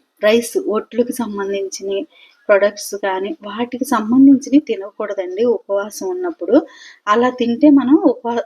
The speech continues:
ఉపవాసం చేసినట్టు కాదనమాట. అందుకని చెప్పేసి మీరు పాలు లేకపోతే పళ్ళు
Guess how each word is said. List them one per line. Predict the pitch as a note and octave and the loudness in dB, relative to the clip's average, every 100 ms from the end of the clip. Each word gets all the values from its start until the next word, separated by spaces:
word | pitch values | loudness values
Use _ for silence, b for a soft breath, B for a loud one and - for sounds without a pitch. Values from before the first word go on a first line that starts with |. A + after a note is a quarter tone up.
| G3+ | -6
ఉపవాసం | G3 A3 A#3+ A#3 A#3 A3 | -6 -2 -2 -4 -8 -6
చేసినట్టు | G3 G3 - G3+ - | -4 -4 -8 -12 -12
కాదనమాట. | - F#3 F#3+ G3+ F3+ E3+ - A#3 B B B B G#3+ | -6 0 0 0 0 -2 0 -4 B B B B -4
అందుకని | A3+ A#3+ A3+ A#3+ B3 | -4 -2 0 2 2
చెప్పేసి | A#3 A3 G#3 - A4 G4 B B _ | 0 -2 -4 2 2 0 B B _
మీరు | A3+ A#3 A3+ - | -6 -4 -4 -2
పాలు | G#3 G3+ A3+ D4 _ _ D4+ _ _ - | 2 2 2 -2 _ _ -20 _ _ -4
లేకపోతే | G3+ G3 - G#3+ - | 0 0 -4 -6 0
పళ్ళు | A#3+ F#3+ G3+ G#3+ | 0 2 0 0